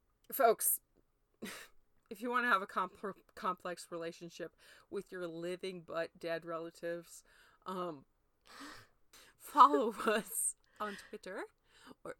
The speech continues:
Instagram at W C W I T cast, or you can email us directly your complex relationship with your living but also their dead,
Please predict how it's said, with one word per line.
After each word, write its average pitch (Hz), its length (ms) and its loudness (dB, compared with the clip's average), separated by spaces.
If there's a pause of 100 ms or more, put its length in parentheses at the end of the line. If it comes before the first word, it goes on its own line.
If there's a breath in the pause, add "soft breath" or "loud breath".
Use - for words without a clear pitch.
Instagram 202 580 -8 (400)
at 202 140 -10
W 277 240 -8
C 285 220 -12
W 254 200 -8
I 226 120 -4
T 247 200 -16
cast, - 640 -8 (720)
or 180 400 -10 (460)
you 208 80 -14
can 175 640 -10
email 175 240 -8
us 175 180 -14
directly 220 680 -10
your 202 160 -8
complex 180 560 -8
relationship 170 560 -12
with 170 140 -14
your 175 120 -14
living 170 300 -12
but 175 140 -12
also - 420 -10
their - 180 -12
dead, 165 340 -10